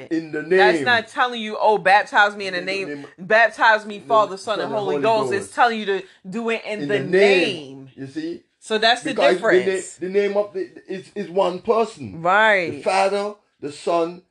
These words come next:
Speaker 2: and the Holy
Speaker 1: So,
Speaker 2: Spirit.
Speaker 1: so if I, if I get a house, you ain't gonna put Father, Son, and Holy Ghost. You're gonna put my name, Felicia.
Speaker 2: That's right.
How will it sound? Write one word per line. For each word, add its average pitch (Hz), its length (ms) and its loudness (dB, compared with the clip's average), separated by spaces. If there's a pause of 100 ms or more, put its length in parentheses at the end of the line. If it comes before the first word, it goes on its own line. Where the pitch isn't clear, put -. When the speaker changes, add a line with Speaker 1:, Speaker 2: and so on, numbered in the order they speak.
Speaker 2:
and 143 160 -6
the 143 60 -2
Holy 156 400 -2
Speaker 1:
So, 254 300 6
Speaker 2:
Spirit. 170 120 2
Speaker 1:
so 262 220 4
if 240 200 0
I, 269 180 6
if 233 220 -4
I 277 200 4
get 311 100 -4
a 233 80 4
house, 254 640 0 (600)
you 277 320 2
ain't 302 180 0
gonna 277 240 2
put 285 480 2 (240)
Father, 220 420 4
Son, 233 240 0
and 196 80 2
Holy 202 280 -2
Ghost. 220 520 0 (260)
You're 247 140 -4
gonna 262 220 2
put 247 280 4
my 202 220 2
name, 208 320 -2
Felicia. 294 720 0
Speaker 2:
That's 143 240 -4
right. 170 420 -2